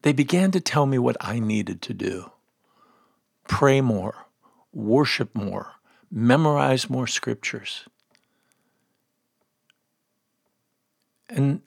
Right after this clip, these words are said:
at that time, they did not give me, if you will, a picture of Jesus already interceding, already knowing my need, of him praying the prayers I could not pray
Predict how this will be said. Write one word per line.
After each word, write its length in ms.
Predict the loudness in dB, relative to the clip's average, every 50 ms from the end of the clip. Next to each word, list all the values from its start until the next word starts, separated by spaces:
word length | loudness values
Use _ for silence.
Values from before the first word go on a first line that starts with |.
| _ -12
at 140 | -8 -4 -2
that 180 | -2 -2 -2
time, 240 | -2 -2 -2 0 0
they 140 | 0 0 0
did 220 | 0 -2 -2 -2
not 460 | -2 -2 0 0 0 -2 -4 -6 -6
give 260 | -4 -2 -2 -2 -2 -4
me, 340 | -6 -6 -6 -8 -10 -10 -8
if 220 | -8 -8 -6 -4 -4
you 100 | -4 -2
will, 420 | -2 -4 -4 -4 -6 -8 -10 -14 _ _ _ _ _ _ _ _ _ _ _ _ _ _ _ _ _ _ _ _ _ _ _ _ -4
a 80 | -4
picture 600 | -4 -2 -2 -4 -4 -2 -4 -4 -4 -6 -8 -10 -16 -20 _ _ _ _ _ _ _ _ _ _ _ _ _ _ _ _ _ _ _ _ _ _ _ _ _ _ _ _ -4
of 240 | -2 -2 -2 0 0
Jesus 680 | 0 0 2 2 2 0 0 -2 -2 -2 -2 -4 -4 -6 _ _ _ -8
already 640 | -4 -4 -2 0 2 2 2 2 2 0 -2 -2 -2
interceding, 920 | -2 0 0 0 0 0 0 0 2 2 2 4 4 4 2 0 0 -2 -2
already 640 | 0 2 4 4 6 6 4 4 4 2 0 0 -4 -8 -12 -4
knowing 480 | 0 2 4 4 4 4 2 2 2 2
my 200 | 2 2 2 2
need, 460 | 2 2 2 4 4 4 2 2 0 -4 -8 0
of 200 | 2 4 4 4
him 300 | 4 4 4 4 4 2
praying 480 | 0 0 0 2 4 4 4 4 2 2
the 80 | 0 0
prayers 480 | 0 2 4 4 6 6 4 2 0 0
I 300 | 2 4 4 6 4 2
could 300 | 2 2 4 4 4 4
not 300 | 4 4 4 4 2 0
pray 400 | 0 2 4 4 4 4 4 2